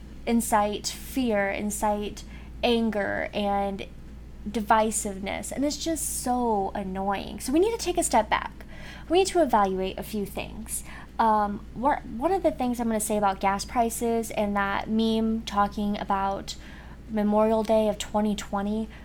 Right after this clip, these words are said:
folks, let's not be stupid. Memorial Day of twenty twenty, obviously that was during the pandemic and during the beginning of the pandemic. Um, I believe the shutdowns here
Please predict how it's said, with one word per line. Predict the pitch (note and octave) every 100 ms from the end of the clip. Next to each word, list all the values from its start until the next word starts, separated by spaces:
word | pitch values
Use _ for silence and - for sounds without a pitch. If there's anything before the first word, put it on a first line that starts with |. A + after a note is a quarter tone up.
| - - -
folks, | - C#4+ C#4 C#4 -
let's | C#4 D4
not | E4+ D4
be | C#4
stupid. | C4+ - F3+ F3+ F#3 F#3+ - - - - -
Memorial | A3+ A3 A#3 B3+ B3+
Day | B3+ B3
of | G3+
twenty | - A3+ G#3+
twenty, | G#3+ - G3+ G3 G3 G3+ - - - - - - - -
obviously | A3+ G#3+ B3+ A#3+ - B3+ A#3+
that | G#3 G#3 G#3
was | G#3+ G#3 G#3 G3+ - - - - - - -
during | G#3+ G#3+ A#3+
the | C4
pandemic | B3+ C4+ A#3+ G3+ G3 G3 G3 G3+ - -
and | - G3+ G3 G3 G3+ G3 G#3
during | A#3+ A#3+ A3+ A3+ A3+
the | G#3
beginning | G3+ F3 B3 C#4+ A#3+ B3+
of | G3+
the | G#3+
pandemic. | G#3 G3+ G3+ G3 G#3 G#3 - - -
Um, | G#3+ G3+ G#3+ G#3+ G#3 -
I | A3+
believe | D4 D#4+
the |
shutdowns | D4 C4+ - A#3+ A#3 A3
here | - - - B3+ B3+ B3+ B3+